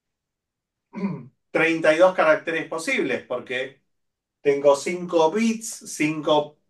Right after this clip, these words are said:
cosas que pueden ser marca o espacio, y dos a la cinco me da treinta y dos. Esa es la cantidad de combinaciones posibles que puedo tener, desde m-, todos espacios hasta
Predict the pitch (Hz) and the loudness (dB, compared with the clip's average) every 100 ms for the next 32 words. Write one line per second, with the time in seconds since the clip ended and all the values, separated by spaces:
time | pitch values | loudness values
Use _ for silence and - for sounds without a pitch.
0 | _ _ 175 170 170 156 139 143 143 135 | _ _ 2 2 0 -2 -2 0 0 -2
1 | 151 143 143 143 143 147 147 - 190 190 | -4 -2 0 0 0 -2 -2 -2 -2 -2
2 | 185 196 214 _ _ _ _ _ - 131 | -8 -12 -12 _ _ _ _ _ -8 0
3 | 147 151 170 165 160 180 170 170 185 139 | 2 2 0 -2 -2 -6 -2 0 2 4
4 | 135 135 135 131 135 160 170 156 139 135 | 2 2 -4 0 0 2 0 -2 -8 -8
5 | 147 143 131 123 131 147 143 147 - _ | -6 -4 -4 -2 0 2 0 -2 -10 _
6 | _ _ - 139 139 135 127 - 160 156 | _ _ 0 0 2 -4 -4 -4 -4 -4
7 | 151 139 156 151 160 151 131 131 127 123 | -4 -4 -2 -4 -4 -6 -4 -2 -2 -2
8 | 135 156 123 104 _ _ _ _ 135 131 | -2 -2 -2 -6 _ _ _ _ -6 -4
9 | 131 143 - _ _ _ - 147 151 147 | -6 -8 -14 _ _ _ -2 0 2 -2
10 | - _ _ 139 131 190 185 - 185 214 | -6 _ _ -14 -2 2 2 2 -2 -4
11 | 214 _ _ 156 - - 165 190 - | -6 _ _ -6 -6 -4 -4 -4 -8